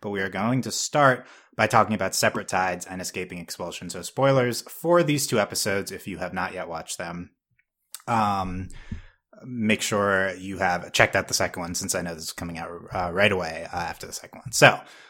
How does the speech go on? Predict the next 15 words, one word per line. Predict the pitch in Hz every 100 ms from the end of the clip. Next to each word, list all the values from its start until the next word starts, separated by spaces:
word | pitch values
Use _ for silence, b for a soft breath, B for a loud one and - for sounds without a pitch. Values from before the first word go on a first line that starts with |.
| -
let's | 113 123 - 120
get | 113 117
into, | 117 120 - 113 110 101
uh, | 90 95 90 90 87
the | 87
beginning | 92 131 143 135
of | 113
Owl | 110
House | 110 -
season | 113 107
two, | 107 101
starting | - 208 196 170
off | 143 -
generally. | 135 113 104 95 95 90 92 110 _ _ _ _
Um, | 107 101 95 95 92 92 92